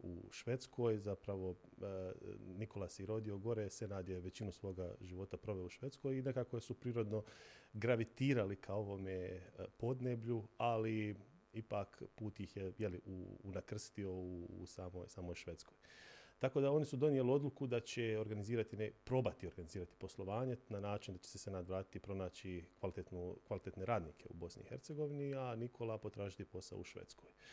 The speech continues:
I to je krenulo onako, mogu reći uslovno rečeno, jako skromno, kao I T consulting. Danas smo već,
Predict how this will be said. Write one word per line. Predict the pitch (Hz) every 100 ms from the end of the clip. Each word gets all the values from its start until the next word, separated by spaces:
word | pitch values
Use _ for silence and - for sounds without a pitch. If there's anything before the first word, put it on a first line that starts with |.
| - - -
I | 151 143
to | 165
je | 139
krenulo | - 143 127 113
onako, | 110 110 - 98 90 -
mogu | 110 104
reći | 107 92
uslovno | - 107 101
rečeno, | 92 104 92 85 -
jako | 110 98 -
skromno, | - - 135 123 117 110 - -
kao | - 104 101
I |
T | - 95
consulting. | 92 - 123 127 117 107 95
Danas | 104 92
smo | -
već, | 90 87 -